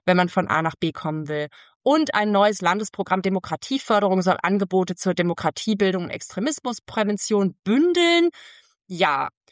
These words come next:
da gucken wir mal, weil wir haben's ja auch gerade mit einer Debatte um Demokratie leben zu tun. Und die Frage ist ja auch, wir sehen das gerade in einigen ostdeutschen Bundesländern, dass inzwischen auf kommunaler Ebene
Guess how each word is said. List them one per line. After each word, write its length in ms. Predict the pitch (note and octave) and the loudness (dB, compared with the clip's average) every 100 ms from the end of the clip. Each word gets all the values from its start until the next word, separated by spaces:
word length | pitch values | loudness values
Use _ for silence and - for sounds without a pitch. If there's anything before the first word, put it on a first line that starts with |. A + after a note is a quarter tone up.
| _ | _
da 80 | C#4 | -2
gucken 360 | - F#4+ - G3 | 0 -4 -2 -2
wir 120 | F3 | 0
mal, 340 | E3 F3+ A3+ A3+ | 2 2 2 2
weil 180 | G#3 | 0
wir 120 | C4 A#3 | 0 -2
haben's 200 | B3 - | -4 -4
ja 100 | A#3+ | -6
auch 80 | |
gerade 240 | - G3+ A3+ | -2 -2 -2
mit 140 | A3 | -6
einer 80 | A3 | -4
Debatte 360 | G3 F#3+ G#3+ B3 | -2 0 0 -2
um 100 | G3+ | -6
Demokratie 520 | G#3+ G#3 G#3 F#3+ G3 | -6 -4 -6 -6 -6
leben 380 | F#3+ C#4+ D4+ B3+ | -4 -2 -2 -4
zu 120 | B3 | -8
tun. 580 | - B3 A#3+ A#3+ A#3 A#3 | -10 -6 0 2 2 2
Und 440 | - A#3 B3 - | 2 4 2 0
die 60 | F#3+ | -6
Frage 340 | - E3+ F#3 | 0 0 2
ist 140 | F#3 - | -2 -2
ja 200 | F3+ A3 | 0 0
auch, 160 | C4+ | 0
wir 80 | G3+ | -2
sehen 160 | F3 F#3+ | -2 -2
das 140 | F#3+ | -4
gerade 200 | - F3+ | -4 -4
in 60 | F#3 | -2
einigen 440 | F3 F3 F#3+ F3 | -2 -2 -4 -4
ostdeutschen 580 | - G3+ - A3 G#3+ A3 | -2 -2 0 0 0 0
Bundesländern, 720 | G#3 G3+ G3 F#3+ F#3 F#3 F3+ - - - - | 0 -2 -2 0 0 0 -2 -6 -18 -10 -4
dass 160 | B3+ | -2
inzwischen 360 | C4 - A#3+ B3+ | -4 -8 -6 -6
auf 140 | G#3+ | -8
kommunaler 680 | - A#3+ B3+ A#3 G#3 G3+ G3 | -4 -2 0 2 4 4 2
Ebene 500 | G3 G3+ G3+ F#3+ F#3+ | 0 -2 2 2 2